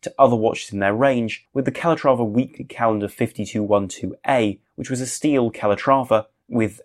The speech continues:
as the name suggests, a weekly calendar. And this was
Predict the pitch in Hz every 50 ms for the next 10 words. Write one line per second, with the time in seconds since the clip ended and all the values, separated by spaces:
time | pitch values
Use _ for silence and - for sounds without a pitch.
0 | _ - 113 101 - - 107 101 98 98 - 104 - 147 135 127 - - - -
1 | - _ _ _ _ _ - 131 123 107 107 104 135 151 - - - 110 104 -
2 | - 131 131 131 120 107 92 98 95 95 - - _ _ _ _ - 156 170 156
3 | 214 214 - - - - - 147 135 -